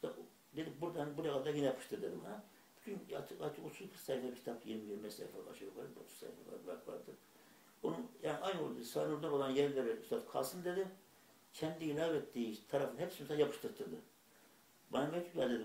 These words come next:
"Bu zat," dedi, "bu kardeşe," dedi. "Bunu böyle neşresin," dedi. E bu ne demek? Bu da üstad zaten demek ki ben başkasının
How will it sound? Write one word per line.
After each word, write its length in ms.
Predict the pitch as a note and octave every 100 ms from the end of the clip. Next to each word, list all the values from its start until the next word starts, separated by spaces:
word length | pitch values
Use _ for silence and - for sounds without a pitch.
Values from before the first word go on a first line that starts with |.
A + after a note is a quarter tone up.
| C#3
"Bu 60 |
zat," 240 | D3 B2+ G#2+
dedi, 220 | G2+ G2+
"bu 40 |
kardeşe," 400 | G3 - - -
dedi. 240 | - D#3+ F3+ - - - - - - -
"Bunu 260 | D#3+ E3+
böyle 180 | D3+ D3+
neşresin," 480 | - - - - A#3+
dedi. 200 | - - - - - - -
E 60 | -
bu 60 | E3+
ne 100 | E3+
demek? 180 | B2+ - B2+
Bu 120 | D3 C#3
da 80 |
üstad 220 | A#2+ D3+ C3
zaten 280 | A2 A2+
demek 260 | D3 D#3 -
ki 60 | - - - - - -
ben 180 | D3+ - - - - -
başkasının 500 | - - C3+ - G3+